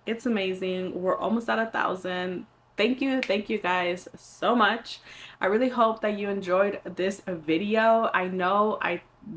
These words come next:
rambled on about nothing, but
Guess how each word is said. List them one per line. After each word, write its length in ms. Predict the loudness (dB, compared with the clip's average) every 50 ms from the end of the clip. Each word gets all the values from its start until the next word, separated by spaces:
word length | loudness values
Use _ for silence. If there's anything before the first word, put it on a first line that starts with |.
| -16 -12 _
rambled 580 | 2 4 4 4 4 2 0 0 0 0 -2 0
on 560 | 2 4 4 4 4 4 4 2 0 -4 -8 -6 -4
about 420 | 0 2 4 4 4 2 0 -4 -4
nothing, 760 | -2 0 2 2 0 0 -2 -2 -2 0 0 -2 -4 -6 -8 -14 -20 -20 -20 _ -20 _ _ _ _ _ _ _ _ _ _ _ _ _ _ _ _ 2
but 440 | 4 4 4 4 2 0 -2 -4